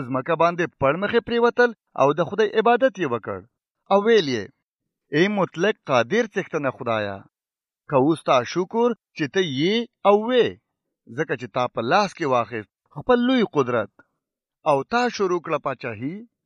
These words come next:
شول په قهر ولسونه او قومونه، ځکه وخت را رسېدلی ستا د قهر، را رسېدلی هغه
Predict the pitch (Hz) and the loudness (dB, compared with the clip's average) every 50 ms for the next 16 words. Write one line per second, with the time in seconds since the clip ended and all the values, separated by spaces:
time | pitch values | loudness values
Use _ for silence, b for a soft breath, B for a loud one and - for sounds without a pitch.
0 | _ _ _ _ _ _ _ - - 214 254 240 226 - 214 185 - - 196 180 | _ _ _ _ _ _ _ -10 -4 0 0 0 0 0 -2 -2 -2 0 -2 0
1 | 170 170 160 160 156 147 143 127 - - 160 160 156 139 - - 127 123 120 - | 0 0 -2 -2 -2 -2 -4 -4 -6 -6 -8 -6 -6 -6 -4 -2 -2 -2 -2 -2
2 | - 127 120 131 147 165 196 214 233 240 262 _ _ _ _ _ _ _ _ _ | -4 -4 -2 -2 -2 -2 0 -2 -2 -2 -4 _ _ _ _ _ _ _ _ _
3 | _ _ _ 139 135 160 220 - 202 160 147 175 165 147 - - 143 131 127 127 | _ _ _ -10 -6 -6 -4 0 0 2 4 2 2 0 -2 -2 0 0 0 0
4 | 123 - 151 131 147 185 185 175 143 123 - 147 139 143 139 123 120 - - 147 | -2 -4 -6 -4 -2 -2 0 0 -2 -2 -2 -2 -2 -2 -2 -2 -6 -4 -4 -4
5 | 165 180 208 214 220 214 202 _ _ _ _ _ _ _ - 139 151 151 156 143 | -2 0 0 -2 -2 -4 -8 _ _ _ _ _ _ _ -6 -2 -2 0 0 -2
6 | - - 139 120 131 170 196 185 131 104 104 127 160 196 | -2 -4 -4 -2 0 0 2 2 0 0 0 0 2 4